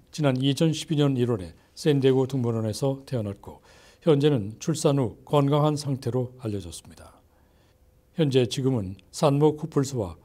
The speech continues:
아기 코뿔소의 유다감을 가질 수 있는 시간을 갖고 있으며 이후에 아기의 성별 건강 등을 확인해 볼 계획이라고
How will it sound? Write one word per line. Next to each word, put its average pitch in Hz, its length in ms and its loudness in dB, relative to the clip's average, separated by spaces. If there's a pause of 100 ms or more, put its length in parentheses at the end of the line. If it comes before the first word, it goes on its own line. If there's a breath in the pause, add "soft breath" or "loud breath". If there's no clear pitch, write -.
(100)
아기 135 360 2
코뿔소의 143 640 0
유다감을 139 600 2 (180)
가질 131 280 0
수 139 180 -2
있는 139 200 2
시간을 123 340 -2
갖고 110 300 -8
있으며 104 260 -8 (480 soft breath)
이후에 143 360 6 (160)
아기의 127 540 2 (140 loud breath)
성별 143 580 2
건강 131 400 0
등을 127 320 -2
확인해 151 360 2
볼 143 160 4
계획이라고 110 680 -2